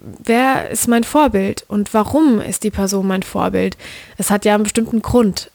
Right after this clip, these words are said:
ähm, warum man manche Menschen gern hat. Ähm, es liegt an Eigenschaften, an, ja, Sachen, die die Person, äh, tut und all sowas. Und, ähm, das bestimmt ja auch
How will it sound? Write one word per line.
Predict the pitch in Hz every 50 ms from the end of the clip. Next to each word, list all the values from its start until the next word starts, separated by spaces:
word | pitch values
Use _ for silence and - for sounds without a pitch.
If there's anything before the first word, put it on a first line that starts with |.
| _
ähm, | - 196 190 185 185 185 214 -
warum | - 202 190 185 - 196 196
man | 196 190 190 190 196 - - 50 -
manche | - 208 208 196 202 208 202 214
Menschen | 214 202 202 214 214 - - 214 208 208 - - - - - - _ _
gern | - 220 220 226 208 196 196
hat. | 196 - - - - - - -
Ähm, | 202 196 196 196 196 - - _ _ _ _ _ _ _
es | - 131 - - 202 - 220
liegt | 214 - -
an | 220 220
Eigenschaften, | - - 240 240 226 214 196 - 208 196 - - - - 202 196
an, | - 151 202 202 196 196 196 - - - - - - - - - - _ _ _ _ _ - -
ja, | 233 240 233 220 214 220 - - - - 87 -
Sachen, | 214 240 240 233 - 240 233 220
die | 220 220 208
die | 214 220
Person, | 208 - 220 220 214 220 226 220 214 214 208 208
äh, | 208 - - 202 196 202 202 202 202 208 - - _ _ _ _ _ _ -
tut | - - 269 240 214 196 -
und | - - 190 185 185 - - - - - _ _ _ _ _ _ _ _ -
all | - - 220 220 214
sowas. | 220 226 233 196 180 - - -
Und, | - - 190 185 190 - - -
ähm, | - 185 185 190 190 - - -
das | 208 196 -
bestimmt | - - 208 - 220 214 208 - -
ja | - - -
auch | 214 214 - -